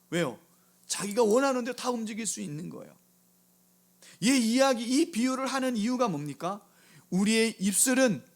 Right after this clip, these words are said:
어떻게 보면 어-, 신체 부위에서 가장 작은 부위가 될 수도 있어요. 그런데 이 혀가, 이 작은 혀가 우리 모든 몸을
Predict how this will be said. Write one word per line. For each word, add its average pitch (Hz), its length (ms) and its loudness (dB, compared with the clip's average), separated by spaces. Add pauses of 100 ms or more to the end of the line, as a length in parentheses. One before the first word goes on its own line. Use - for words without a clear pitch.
(260)
어떻게 190 240 -2
보면 247 320 0
어-, 175 100 -2
신체 302 420 0
부위에서 190 340 -4
가장 214 400 -8
작은 202 400 -6
부위가 190 580 -4 (220)
될 160 160 -2
수도 - 260 -2
있어요. 139 420 -2 (360)
그런데 226 580 2 (360)
이 214 200 -2
혀가, 247 520 0
이 247 280 -2
작은 233 460 -2
혀가 226 520 0 (440)
우리 190 280 -2 (200)
모든 269 840 4
몸을 196 480 4